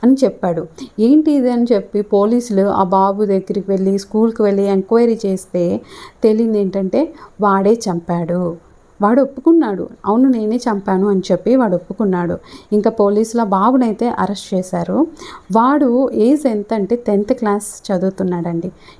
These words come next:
ఎంత దారుణమైన విషయం చెప్పండి, టెన్త్ క్లాస్ చదివేవాడు ఇంత క్రైమ్. ఇంకా ఆశ్చర్యకరమైన విషయం ఏంటంటే వాడు ఏ విధంగా దొంగతనం చేయాలి, ఏ-, అసలు వాడికి స్కూల్ లేదా ఆ టైంలో అని అంటే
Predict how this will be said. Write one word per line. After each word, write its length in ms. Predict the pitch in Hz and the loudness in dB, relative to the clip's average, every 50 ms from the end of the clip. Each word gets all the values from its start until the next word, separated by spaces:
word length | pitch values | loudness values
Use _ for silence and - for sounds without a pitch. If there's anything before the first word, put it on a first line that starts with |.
| _ - | _ 0
ఎంత 420 | 208 220 240 233 - - 311 330 | 2 2 2 0 0 2 2 2
దారుణమైన 680 | 302 247 226 208 185 190 190 196 220 220 220 214 208 220 | 2 2 -2 -2 -2 -2 -2 -2 -2 -2 -2 -2 -2 -4
విషయం 460 | 214 185 175 - - - 196 185 180 - 175 | -4 -6 -8 -10 -10 -6 -4 -4 -4 -4 -6
చెప్పండి, 420 | - - - 180 175 170 190 214 - _ _ - - - _ - - | -8 -6 -4 -4 -2 -2 -4 -6 -8 _ _ -20 -20 -20 _ -2 0
టెన్త్ 300 | 226 214 233 240 233 269 | 2 2 2 0 -2 -2
క్లాస్ 340 | 262 226 208 196 208 202 247 | -2 -2 -2 -2 -2 -4 -8
చదివేవాడు 960 | 240 - 220 180 175 175 190 208 220 208 180 170 180 180 180 180 190 247 269 - - - - - - | -6 -2 -2 -2 -2 0 0 0 0 0 0 -2 -2 -4 -4 -2 -4 -4 -4 -6 -16 -20 -20 -2 2
ఇంత 280 | 226 262 262 - - 330 | 2 2 2 2 -2 -2
క్రైమ్. 680 | 330 330 - 240 220 208 202 202 220 247 247 220 196 190 214 294 - - - - - - _ _ - | -2 -2 -4 -2 -2 0 0 2 2 2 4 4 2 2 2 0 -2 -4 -14 -20 -20 -20 _ _ -4
ఇంకా 220 | 233 233 - 320 | -4 0 2 2
ఆశ్చర్యకరమైన 720 | 311 294 269 277 - 254 247 240 240 233 233 233 226 226 | 2 2 0 0 0 0 0 0 -2 -2 -2 -2 -2 -2
విషయం 300 | 220 202 196 - - 233 | -4 -4 -6 -6 -4 -2
ఏంటంటే 380 | 214 202 190 202 202 190 247 262 | -2 -2 -2 -2 -2 0 0 2
వాడు 200 | 254 247 240 240 | 2 2 0 0
ఏ 240 | 240 202 208 233 277 | 0 -2 0 0 0
విధంగా 320 | 277 302 294 285 285 294 | 0 0 0 2 2 2
దొంగతనం 480 | 269 220 214 220 220 220 226 220 220 220 | 2 0 -2 -2 -4 -4 -4 -4 -2 -2
చేయాలి, 480 | 220 - 214 208 208 202 202 208 214 | 0 0 0 0 0 -2 -2 -2 0
ఏ-, 140 | 214 214 220 - _ _ _ _ _ _ _ _ _ - - - - _ _ 220 | 0 0 0 -2 _ _ _ _ _ _ _ _ _ -20 -20 -20 -20 _ _ -2
అసలు 220 | 240 233 285 285 | 0 2 2 2
వాడికి 400 | 262 226 214 226 254 262 - 277 | 4 2 2 0 0 -2 -4 -6
స్కూల్ 480 | 269 - - - 254 254 269 294 294 277 | -6 -4 0 2 4 4 4 4 4 2
లేదా 440 | 240 233 220 208 214 214 220 214 - - | 2 0 0 0 0 0 -2 -2 -4 -4
ఆ 60 | 196 202 | -6 -2
టైంలో 460 | 196 202 202 202 202 208 214 214 214 | -2 0 0 0 0 0 0 0 0
అని 160 | 208 202 196 | 0 0 0
అంటే 360 | 196 196 196 208 240 277 277 | 0 0 0 0 -2 -2 -4